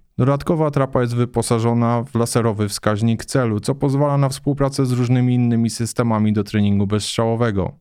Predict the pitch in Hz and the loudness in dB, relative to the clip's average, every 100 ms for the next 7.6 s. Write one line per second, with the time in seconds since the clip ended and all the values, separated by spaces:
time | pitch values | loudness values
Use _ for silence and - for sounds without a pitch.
0 | _ - 147 151 143 143 156 147 143 139 | _ 0 2 2 0 0 -2 0 0 0
1 | 127 - - 113 117 117 110 - 117 120 | -2 -2 -2 2 2 2 0 0 0 2
2 | 120 120 131 135 147 147 139 135 135 135 | 2 0 0 0 0 0 0 0 0 0
3 | 127 131 143 139 143 143 139 139 143 143 | -2 0 2 2 2 2 2 2 2 2
4 | 143 139 147 151 143 151 147 147 139 - | 0 2 2 0 0 0 0 -2 -4 -4
5 | 139 127 131 117 123 120 117 113 - 101 | -4 -2 -2 0 2 2 0 -2 -2 0
6 | 107 104 110 104 - 104 101 104 101 98 | 0 0 2 0 0 -2 -2 0 0 -2
7 | 95 - 101 104 95 90 | -4 -4 -2 0 0 -2